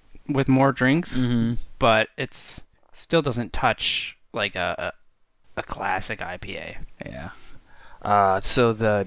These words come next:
Speaker 2: the I P A section of New Belgium website tells me they have, uh, the Hemperor, the H P A.
Speaker 1: Oh,
Speaker 2: which,
Speaker 1: yes.
Speaker 2: as, as discussed on a previous episode. Have you found that yet, Michael? I wanna see your reaction to that.
Speaker 1: Yeah, it's on tap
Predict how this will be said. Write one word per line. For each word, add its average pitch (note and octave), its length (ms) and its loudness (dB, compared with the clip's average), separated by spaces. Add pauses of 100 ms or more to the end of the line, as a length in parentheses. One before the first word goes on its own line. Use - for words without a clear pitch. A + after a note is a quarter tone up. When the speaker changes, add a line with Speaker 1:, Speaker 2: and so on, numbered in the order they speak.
(120)
Speaker 2:
the A#2 200 -4
I A#2+ 120 4
P - 220 2
A A2+ 80 0
section G2 680 -2
of F2+ 460 -8 (640)
New G#2+ 160 -4
Belgium G2 360 2
website F#2+ 520 -2 (180)
tells F#2+ 320 2
me F2+ 200 -6 (680)
they G#2+ 120 2
have, G2+ 380 4
uh, F#2 240 2
the G#2 180 2
Hemperor, A#2+ 800 2
the - 180 -8
H - 260 -6
P - 200 -6
A. F#2 240 -12 (760)
Speaker 1:
Oh, B2 60 2
Speaker 2:
which, E3+ 100 2
Speaker 1:
yes. - 300 -2
Speaker 2:
as, G#2+ 240 0
as G2+ 240 -2
discussed G2+ 460 -2
on F#2+ 80 -4
a F#2 40 -8
previous F#2 400 -4
episode. F#2+ 300 -4
Have G#2 120 -4
you D3 80 4
found G#2+ 340 0
that A2+ 160 0
yet, A2+ 180 2
Michael? A#2 420 -2 (220)
I G#2+ 60 4
wanna A2 260 2
see A2+ 220 2
your G2+ 160 2
reaction F#2 480 -2
to F2+ 80 -6
that. D#2+ 200 -8
Speaker 1:
Yeah, C3+ 380 2
it's - 400 0
on F#3 300 6
tap E3 320 2